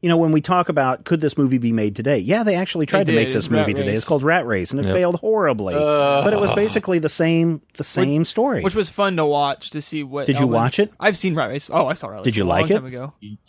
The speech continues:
Speaker 2: Oh,
Speaker 3: Seth
Speaker 2: I was like,
Speaker 3: Green
Speaker 2: I was
Speaker 3: is
Speaker 2: like,
Speaker 3: no Phil
Speaker 2: twelve. Of
Speaker 3: Silver.
Speaker 2: course I liked
Speaker 1: Okay,
Speaker 2: it. I was
Speaker 1: s-, okay,
Speaker 2: twelve.
Speaker 1: so next question then, Zach.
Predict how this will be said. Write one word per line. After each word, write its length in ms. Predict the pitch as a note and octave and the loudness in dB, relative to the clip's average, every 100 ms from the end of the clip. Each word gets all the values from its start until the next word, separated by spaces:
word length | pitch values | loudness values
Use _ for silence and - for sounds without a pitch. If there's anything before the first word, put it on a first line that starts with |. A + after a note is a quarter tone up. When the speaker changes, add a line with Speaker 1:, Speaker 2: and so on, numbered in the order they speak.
| - | -12
Speaker 2:
Oh, 120 | A3 C3+ | -8 -2
Speaker 3:
Seth 240 | B2 G#3+ | 2 2
Speaker 2:
I 40 | |
was 120 | - E3+ | 0 0
like, 100 | E3+ | 0
Speaker 3:
Green 320 | D#3+ D3+ D3 | 0 0 -2
Speaker 2:
I 80 | - | 0
was 140 | A3 | 0
Speaker 3:
is 40 | |
Speaker 2:
like, 140 | A#3+ F3 | 0 2
Speaker 3:
no 80 | B2+ | 0
Phil 100 | D4 | 0
Speaker 2:
twelve. 320 | D4+ G3 E3+ | 0 2 2
Of 60 | |
Speaker 3:
Silver. 180 | - G#3 | 2 2
Speaker 2:
course 180 | C4+ A#3+ | 0 0
I 80 | F3 | -2
liked 200 | D#3+ D3 | 0 0
Speaker 1:
Okay, 180 | G3 G3 | 0 -2
Speaker 2:
it. 60 | |
I 20 | F3 | -2
was 120 | F#3 | -6
Speaker 1:
s-, 60 | F3 | -2
okay, 40 | |
Speaker 2:
twelve. 340 | A#3 A#3+ A3+ E3 | 0 2 0 -2
Speaker 1:
so 340 | - A3+ G#3 | -2 0 2
next 280 | E3+ F3 - | 0 -2 -4
question 440 | - A#3+ - F3 B2 | -4 -4 -2 -4 -2
then, 140 | G#2+ | -4
Zach. 440 | F#2+ G2 A#2+ C#3+ | -4 -6 -6 -8